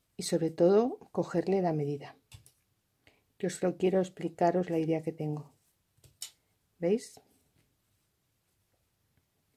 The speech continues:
Y ahora, según cómo le quede, pues lo que haremos será dejársela así, un poquito arrugada. Vamos a coser esto y a plancharla.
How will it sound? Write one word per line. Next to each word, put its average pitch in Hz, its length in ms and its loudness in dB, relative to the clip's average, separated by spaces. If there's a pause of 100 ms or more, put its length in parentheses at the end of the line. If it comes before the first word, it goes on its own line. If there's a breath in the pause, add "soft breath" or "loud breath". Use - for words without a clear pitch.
Y 196 140 4
ahora, 165 200 8
según 165 300 0
cómo 180 220 6
le 196 160 2
quede, 240 380 4 (1120)
pues 165 540 0
lo 185 260 0
que 165 140 4
haremos 160 360 4
será 196 480 0
dejársela 170 640 0
así, - 280 -6 (220)
un 196 80 -4
poquito 190 280 -4
arrugada. - 480 -6 (800 loud breath)
Vamos 220 240 12
a 190 100 4
coser 185 260 2
esto 311 420 4
y 175 80 4
a 160 100 4
plancharla. 160 600 -4